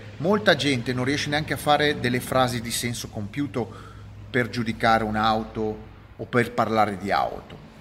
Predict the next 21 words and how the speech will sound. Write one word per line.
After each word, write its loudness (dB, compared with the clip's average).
Non 2
ha 10
la 10
competenza, 0
si -4
ferma -2
a 2
dire 0
le -4
solite -2
banalità 4
o 0
i 0
soliti 0
insulti, -8
perché -4
quando 0
uno 2
non 0
ha 0
competenza, -4